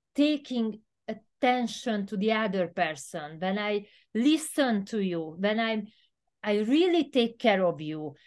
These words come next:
when I, I'm interested in you, how, how do you feel? And I'm honestly interest-, interested in you. And I'm also kind with you, I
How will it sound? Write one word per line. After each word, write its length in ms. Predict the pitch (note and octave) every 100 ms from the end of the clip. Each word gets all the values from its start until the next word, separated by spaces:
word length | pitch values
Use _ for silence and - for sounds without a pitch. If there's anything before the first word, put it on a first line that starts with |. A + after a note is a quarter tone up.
| _
when 200 | F#3+ A#3
I, 300 | B3 A#3+ A#3 G3+ G3
I'm 240 | A3 A3+ C4
interested 840 | D#4 F4 E4 D#4+ A3 - - A3
in 200 | G3 F#3
you, 320 | F3+ E3 D3 _
how, 460 | A#3 A#3+ B3+ A#3
how 260 | A3 B3 C#4+
do 140 | B3+
you 160 | A#3 G3
feel? 260 | - F3
And 180 | E3+ F#3
I'm 220 | G3 F#3+ -
honestly 640 | B3 D#4 D4+ A3+ - G#3 F#3+
interest-, 400 | F#3 G3 F3 - -
interested 880 | G#3 G3+ G3 G3 F3+ F3 G3 F3 F3
in 220 | F3+ F3+
you. 260 | E3+ E3 D#3+ - - -
And 180 | G3+ G3+
I'm 160 | A3
also 600 | B3 E4+ F#4 - C#4 G3+ F#3+ _ _ _ _
kind 340 | A#3 C4 D4
with 260 | D4 C4 G3+
you, 220 | G3+ F#3
I 180 | F3 F3